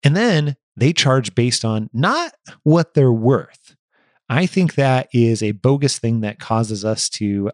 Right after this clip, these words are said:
undercharge. Again, I know that that statement's tossed around, but instead, I want you to do what stellar coaches are doing, which is charging based on the value that you're delivering.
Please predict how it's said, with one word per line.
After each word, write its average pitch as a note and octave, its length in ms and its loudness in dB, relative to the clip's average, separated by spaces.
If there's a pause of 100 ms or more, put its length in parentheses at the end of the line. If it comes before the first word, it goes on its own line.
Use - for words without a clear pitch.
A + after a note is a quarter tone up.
undercharge. A#2 840 -2 (380)
Again, A2+ 500 -4
I G#2+ 60 -4
know A2 180 2
that G#2+ 200 -2
that A2 160 -8
statement's A#2+ 440 -2
tossed A#2 300 -4
around, A#2+ 200 -4
but A#2 100 -4
instead, A#2 520 -6
I B2+ 80 2
want D#3+ 280 -2
you B2 600 -2 (920)
to C3+ 100 2
do B2 140 2
what A#2 200 2
stellar A#2 240 0
coaches G#2 380 -4
are F#2 100 -10
doing, F2 260 -12
which G#2 240 -2
is A2 100 -2
charging B2 440 -2
based A2 300 -4
on A2 120 0
the G2+ 60 -6
value G#2+ 680 -2 (220)
that A2+ 200 -2
you're A#2 140 2
delivering. G2+ 720 -8